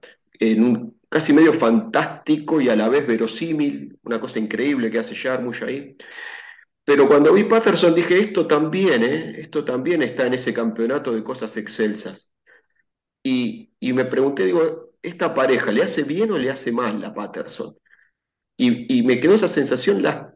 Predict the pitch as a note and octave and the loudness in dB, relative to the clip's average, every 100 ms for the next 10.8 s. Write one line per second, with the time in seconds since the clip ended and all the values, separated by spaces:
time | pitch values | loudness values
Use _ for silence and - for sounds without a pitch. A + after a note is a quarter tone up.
0 | - A#2 A2 - D#3+ G#3 F#3 G3 D#3+ C#3+ | -6 -2 0 0 0 0 -2 -4 -4 -4
1 | D3+ G3+ C#3+ D#3 D#3 D3+ D#3+ G3 F#3+ F3 | -4 -4 -2 -2 -2 -4 -6 -4 -6 -8
2 | - - _ _ - - - F#3+ B3 G#3 | -16 -20 _ _ -6 -6 -4 -4 -2 -2
3 | G3 _ A3 A3+ F3 D#3+ F#3+ G3 F#3+ - | -4 _ -2 -2 -2 0 0 0 -2 -6
4 | C3+ C3 C3 D#3 E3+ F#3+ D#3 C#3+ E3+ - | -8 -8 -6 -4 -2 -2 -2 -2 -2 -4
5 | A#2+ F3 C#3+ A#2 G#2+ - - G2+ F#2+ D#3+ | -6 -4 -4 -4 -4 -10 -12 -4 0 0
6 | F3+ G#2 - - - _ _ _ A#2 B2 | 2 0 -2 -8 -20 _ _ _ 4 4
7 | B2 B2 B2 A#2+ A2 A3 E3+ B2 A#2+ - | 4 2 2 0 0 0 2 0 -4 -10
8 | - _ G#2+ G#2+ A#2 A2 E3+ C#3+ A#2 A2+ | -20 _ -6 -4 -2 0 0 2 0 -2
9 | G#2 - - C#3+ A#2+ - D3+ C3+ B2+ - | -8 -10 -8 -6 -6 -4 -4 -2 -6 -14
10 | - G2+ G#2+ A2 C#3+ C3 C3+ | -12 -10 -6 -4 -4 -4 -6